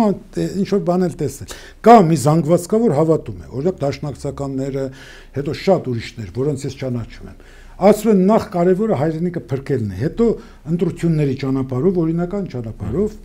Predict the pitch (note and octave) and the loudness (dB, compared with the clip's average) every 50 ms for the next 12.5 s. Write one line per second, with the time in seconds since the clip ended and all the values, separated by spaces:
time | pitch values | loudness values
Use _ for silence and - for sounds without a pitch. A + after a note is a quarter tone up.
0 | - - - - - - - D#3+ A#3 B3 A#3 A#3 G#3+ G3+ D3+ F3+ G3+ A3+ G#3 D#3 | -20 -20 -20 -20 -20 -8 -2 2 2 2 2 2 0 0 2 2 2 2 2 0
1 | F#2+ E2+ - - - - - - - - - - - F3+ F3 E3+ G#3+ F3 F3 G3+ | -2 -6 -12 -16 -20 -20 -20 -20 -20 -20 -18 -8 -6 -4 -2 0 2 4 4 4
2 | A3+ A3+ G#3+ - - - - D#3 F3+ F#3+ F3+ F#3 E3+ D#3 D3 C#3 B2 A2+ G#2+ - | 4 2 -2 -8 -16 -14 -4 0 2 2 2 0 -2 -2 -2 -2 -2 -4 -6 -6
3 | - D3 G3 G3 G3+ - D#3+ F3+ D#3+ - F3+ E3+ D3+ D3+ C#3+ C#3+ - F#3 E3+ C3 | 0 2 2 2 2 -2 -6 -6 -4 -4 -6 -4 -4 -4 -6 -4 -6 -4 -4 -4
4 | C#3 C#3+ B2+ B2+ A#2+ - - - - - - - - - - D3+ E3 - - - | -4 -4 -4 -6 -8 -8 -12 -12 -14 -16 -16 -18 -16 -8 -6 -4 -4 -4 -4 -4
5 | D3 - - - - - - - - - - - C3 B2+ B2 C3 C3+ D#3 C#3 C3+ | -4 -4 -4 -10 -16 -18 -18 -20 -20 -20 -18 -16 -14 -14 -12 -10 -8 -8 -8 -6
6 | D#3+ C#3+ C#3 - D3 D3 D3 C#3+ C3+ C3 B2+ B2 C3+ D3 D3 D#3 D3 D3 C#3+ C3 | -6 -6 -6 -4 -2 0 0 2 2 2 0 0 -2 -2 -2 -4 -4 -4 -4 -6
7 | - - - D3 D3 C#3+ D#3+ F#3 A#3 A#3+ - - G3+ A3 G3+ G3 F#3 F#3 F#3 F3+ | -8 -10 -8 -6 -6 -6 -4 -2 -2 -2 0 -2 -2 -2 -2 -4 -6 -6 -4 -4
8 | A#3 A3+ A3 G#3+ G3+ G3+ - - F3 F3 F#3 F3+ - E3+ F3+ E3 C#3 D3 B2 G2 | -2 -2 -2 -2 -4 -6 -8 -8 -6 -4 -4 -6 -4 -4 -4 -4 -4 -6 -6 -8
9 | - - - - - - - - - - - - - - - G#3 A3+ G#3+ - - | -10 -10 -14 -14 -16 -16 -16 -16 -16 -14 -14 -14 -12 -4 0 2 2 2 2 0
10 | D3+ D3 - - D3+ C3+ - - - - - - - - - - - - D3+ - | 0 0 0 -4 -4 -4 -4 -4 -6 -8 -8 -10 -12 -14 -18 -14 -4 -2 -2 2
11 | - - G#3+ G#3+ A3 A3+ A3+ A#3+ A#3 A#3 - - - E3 F3+ E3 - F3 E3 D#3+ | 6 6 8 8 8 8 6 6 6 4 2 0 2 4 4 4 4 0 0 2
12 | E3+ D3+ D3+ D3 B2 A#2+ F3+ G#3 A3 A3+ | 0 0 0 -4 0 2 2 2 2 2